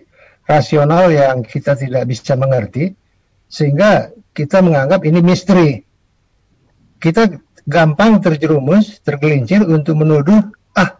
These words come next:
ini dokternya parah ini, dia nggak ngerti apa-apa ini." Nah, jadi pikiran-pikiran yang seperti itu yang harusnya kita singkirkan.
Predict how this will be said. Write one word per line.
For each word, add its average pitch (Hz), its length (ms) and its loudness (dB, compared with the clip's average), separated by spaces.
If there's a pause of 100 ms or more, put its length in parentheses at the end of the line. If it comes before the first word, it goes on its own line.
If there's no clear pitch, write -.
(140)
ini 160 180 -2
dokternya 160 540 -2
parah - 500 -6
ini, 185 380 0 (420)
dia 170 220 0
nggak 135 180 -2
ngerti 123 300 -6
apa-apa 120 480 -4
ini." 180 220 4 (800)
Nah, 117 320 -6
jadi 170 320 0
pikiran-pikiran 190 960 2
yang 185 160 2
seperti 196 480 0
itu 226 80 0
yang 180 320 2
harusnya 170 480 0
kita 170 240 -4
singkirkan. 156 720 -2